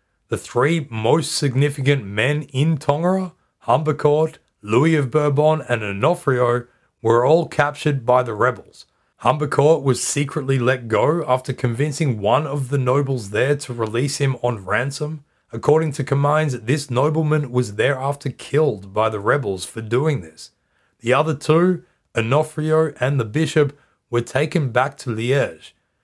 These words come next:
On the way, the other rebel leader, Vincent de Buren, came out to meet them with a great crowd of celebrating Liégeois. This was not a friendly crowd, and from Comines, quote,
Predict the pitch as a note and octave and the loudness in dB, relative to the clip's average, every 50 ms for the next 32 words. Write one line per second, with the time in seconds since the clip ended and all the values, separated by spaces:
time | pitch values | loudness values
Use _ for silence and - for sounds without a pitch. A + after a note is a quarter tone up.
0 | _ _ _ _ _ _ _ - A#2+ D3 D#3+ D#3 C3+ B2 C#3 D3+ D#3+ D#3+ D#3+ C#3+ | _ _ _ _ _ _ _ -2 0 2 2 2 2 4 4 4 4 2 2 0
1 | B2 C#3 C#3+ - - A#2+ C#3 D3+ E3+ D#3 C3+ D3 D#3 D3+ C#3+ D#3+ D3 C3 C3+ D3+ | 0 -2 -2 2 2 2 2 2 0 2 2 2 2 2 2 0 0 2 2 2
2 | E3+ E3+ F3+ F3 C#3+ C3 C#3+ D#3 C#3 - D#3 C#3 - A#2+ G#2+ A2+ D#3 E3+ F3 E3+ | 2 2 2 0 2 0 0 0 0 -2 -4 -4 -4 -4 -2 0 2 2 4 4
3 | E3 D#3 D3 C#3 - _ _ _ _ _ _ - - C#3 E3+ D#3+ D3+ D#3 D#3+ D3 | 2 2 0 -4 -8 _ _ _ _ _ _ -4 -2 -2 0 2 0 0 0 -2
4 | - C#3 C3 A#2+ A#2 C3 D#3 C#3+ - C3 B2+ A#2+ A#2 A#2 B2 B2 C3 G#2+ - - | -2 -2 -2 -2 -2 -4 -4 -4 -4 -6 -6 -4 -2 -2 -2 0 -2 -2 -4 -4
5 | G#2+ G#2+ A#2 C#3 D#3 D3 - _ - - - C3 C#3 D3+ D3+ D3 C3 A#2+ B2+ A#2+ | 0 0 2 2 0 -4 -10 _ -10 -4 0 2 2 2 2 0 0 -4 -8 -8
6 | - - - - - C3 C#3+ D#3 C3+ C3+ C3 C3 C3 C3+ C#3+ C3+ A2+ A2+ B2+ C3+ | -8 -8 -8 -6 -4 -2 0 0 0 -2 -2 -2 0 0 0 0 0 0 0 0
7 | B2 G2 G2+ A2 C#3 D#3 C#3+ - - - _ _ _ _ _ _ _ _ _ _ | -2 -2 0 0 0 0 0 -2 -6 -10 _ _ _ _ _ _ _ _ _ _
8 | _ _ _ _ _ C3 D#3+ D#3 - G3 G3+ D3 D3 D#3 F3 G3 F#3+ E3+ E3 - | _ _ _ _ _ 0 0 2 2 2 2 4 4 4 4 4 4 2 -2 -6
9 | - - - - B2+ D3 E3 E3 E3+ E3+ D3+ - - - C3 C3+ C3+ A#2+ G2+ F2+ | -10 -10 -4 -2 -2 0 0 0 0 0 0 -2 -2 0 2 2 2 2 0 -2
10 | F2 F2 G2 - - A#2 B2+ C3 C3+ C3+ B2 - - _ _ _ _ _ - B2 | -6 -12 -14 -6 -4 -2 -2 0 -2 -4 -6 -8 -16 _ _ _ _ _ 2 2
11 | A#2+ C3 D3 C#3 - - C#3+ D#3 D#3+ D#3 C3 A2 F#2+ E2 D#2+ F2+ - - - _ | 2 4 2 0 -2 -2 0 2 2 2 2 0 -2 -6 -14 -20 -20 -20 -20 _
12 | _ _ _ - - D3+ C#3+ B2+ F#2+ - - | _ _ _ -2 2 2 2 2 0 -4 -12